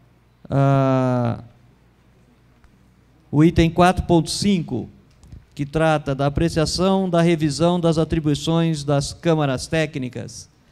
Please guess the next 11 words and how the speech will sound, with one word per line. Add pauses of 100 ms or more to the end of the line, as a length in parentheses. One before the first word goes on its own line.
(320)
Esse
item, (720)
ele
deveria
ter
sido
a-,
apreciado
na
última
reunião